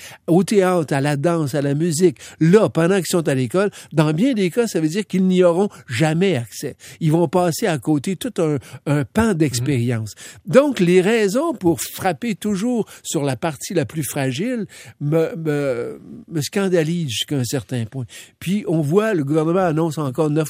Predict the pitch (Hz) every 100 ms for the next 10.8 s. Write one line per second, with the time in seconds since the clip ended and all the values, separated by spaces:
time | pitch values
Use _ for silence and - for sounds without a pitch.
0 | - 143 123 156 151 156 135 139 185 202
1 | - 147 156 165 160 160 165 254 226 202
2 | 220 233 175 131 156 - - 226 190 160
3 | 131 - 175 156 127 - - - 196 -
4 | 285 190 160 165 135 190 - 165 143 -
5 | 196 143 131 135 120 147 202 - - -
6 | 202 226 170 156 156 147 127 175 156 147
7 | 202 202 208 196 - 196 185 156 127 160
8 | 208 143 123 135 208 196 185 143 123 120
9 | 107 147 127 - 185 156 151 156 139 123
10 | - 156 147 135 139 170 214 151